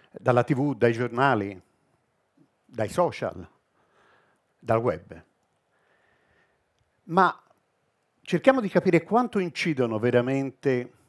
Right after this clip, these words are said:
i dati sulla nostra vita. Eh, ci è mai capitato di cambiare destinazione per un weekend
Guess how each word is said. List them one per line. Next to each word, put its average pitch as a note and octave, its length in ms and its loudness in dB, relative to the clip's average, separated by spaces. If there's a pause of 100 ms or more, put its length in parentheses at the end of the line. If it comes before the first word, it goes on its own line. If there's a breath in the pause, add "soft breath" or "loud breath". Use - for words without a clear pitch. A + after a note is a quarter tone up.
(400)
i B2+ 100 -8
dati D3 340 4
sulla A#2+ 300 -6
nostra A2+ 380 -6
vita. F2+ 440 -10 (1300 soft breath)
Eh, F3 720 -2
ci - 200 -2
è - 20 6
mai A3 180 4
capitato F3 960 4
di C3+ 380 -4
cambiare C#3+ 1040 2
destinazione D3 960 -2
per C#3 140 -2
un C3 140 -6
weekend C#3 840 0